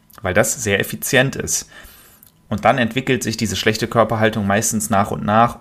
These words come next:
und dann wird die in Anführungszeichen effizienter, weil der Körper sich daran gewöhnt hat.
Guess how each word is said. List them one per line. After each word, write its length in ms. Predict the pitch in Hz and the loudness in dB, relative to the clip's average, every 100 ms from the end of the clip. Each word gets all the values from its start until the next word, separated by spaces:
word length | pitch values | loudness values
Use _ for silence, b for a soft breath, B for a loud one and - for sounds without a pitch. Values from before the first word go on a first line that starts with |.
| - | -6
und 100 | 110 | 0
dann 160 | 117 | 2
wird 200 | 117 113 | 2 -2
die 220 | 113 123 - - | -6 -8 -10 -6
in 120 | 110 | -2
Anführungszeichen 840 | 101 - - 117 107 - 104 - - | 0 0 -2 -2 -2 0 0 0 -4
effizienter, 1160 | 117 - 101 - - 113 147 185 - 107 - 104 | -4 -4 -4 -2 0 0 -2 -4 -4 -4 -2 -2
weil 100 | 101 | 0
der 120 | 101 | 0
Körper 240 | 131 120 | 0 0
sich 120 | 107 | -2
daran 280 | 98 101 101 | 0 2 2
gewöhnt 420 | 98 95 120 139 | -2 0 0 0
hat. 300 | 120 139 - | 0 -2 -4